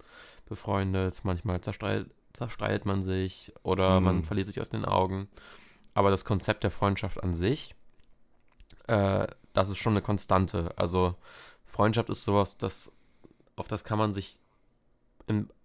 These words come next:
Speaker 1: den meisten Fällen immer noch so ein bisschen verlassen. Es gibt, es gibt immer noch so einen Freund,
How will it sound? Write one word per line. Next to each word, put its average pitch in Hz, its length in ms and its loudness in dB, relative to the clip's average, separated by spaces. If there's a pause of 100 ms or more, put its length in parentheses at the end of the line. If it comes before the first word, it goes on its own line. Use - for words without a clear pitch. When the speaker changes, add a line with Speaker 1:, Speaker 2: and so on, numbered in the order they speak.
(240)
Speaker 1:
den 101 120 0
meisten 101 420 2
Fällen 107 340 0
immer 110 240 2
noch 101 140 4
so 110 100 -2
ein 95 120 0
bisschen 104 260 0
verlassen. 95 500 -2
Es 90 100 -6
gibt, - 240 -10
es - 100 -12
gibt - 160 -8
immer 107 120 4
noch 101 160 4
so 107 160 -2
einen 107 260 0
Freund, 104 580 4